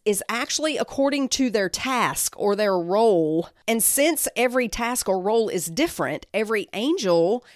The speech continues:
species is different. Can you, I mean, can you even imagine that? Every single angel, billions and billions of them. If we're just talking about one guardian angel for every human being,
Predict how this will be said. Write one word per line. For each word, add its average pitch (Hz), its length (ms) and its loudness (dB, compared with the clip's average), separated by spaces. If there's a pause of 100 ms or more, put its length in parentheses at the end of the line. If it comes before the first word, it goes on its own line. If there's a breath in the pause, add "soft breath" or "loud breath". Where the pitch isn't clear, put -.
(240 soft breath)
species 170 960 0
is 160 260 0
different. - 640 -6 (340)
Can 220 120 0
you, 302 280 2
I 247 80 -2
mean, 226 140 -4
can 208 140 -6
you 277 100 -2 (120)
even 170 120 -2
imagine 175 460 -2
that? 480 220 -8 (120)
Every 294 360 -4
single 269 500 -2
angel, 226 520 -4 (320 loud breath)
billions 349 520 4
and 262 100 2
billions 277 400 2
of 180 80 2
them. 160 140 -2 (240 loud breath)
If - 140 -2
we're 349 120 4
just 381 300 -2
talking 311 320 2
about 240 300 2
one 254 260 2
guardian 240 320 2
angel 226 260 0
for 190 220 -6
every 240 200 0
human 233 260 0
being, 165 360 -2